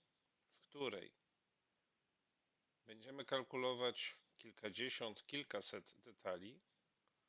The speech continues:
rekomendujemy wyłączyć funkcję automatycznej aktualizacji. Jak w takiej sytuacji będzie zachował się system?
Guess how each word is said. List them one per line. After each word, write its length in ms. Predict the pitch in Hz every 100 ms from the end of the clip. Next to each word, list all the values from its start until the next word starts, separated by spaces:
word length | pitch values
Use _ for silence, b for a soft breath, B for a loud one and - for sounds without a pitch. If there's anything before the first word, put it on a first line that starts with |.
| b b b b _ -
rekomendujemy 1120 | 143 - 151 156 151 147 156 160 160 156 - -
wyłączyć 1120 | - 104 135 147 196 226 - 110 - - - -
funkcję 760 | - 120 127 - - 151 151 175 _ _ -
automatycznej 1000 | 123 135 - 135 123 113 - 113 110 -
aktualizacji. 920 | 110 101 - 101 92 87 - - - - _
Jak 400 | 95 127 226 - - _
w 80 |
takiej 300 | - 131 -
sytuacji 580 | 139 131 113 107 120 -
będzie 240 | 110 107 104
zachował 440 | 110 - 107 110
się 140 | -
system? 380 | 113 113 - -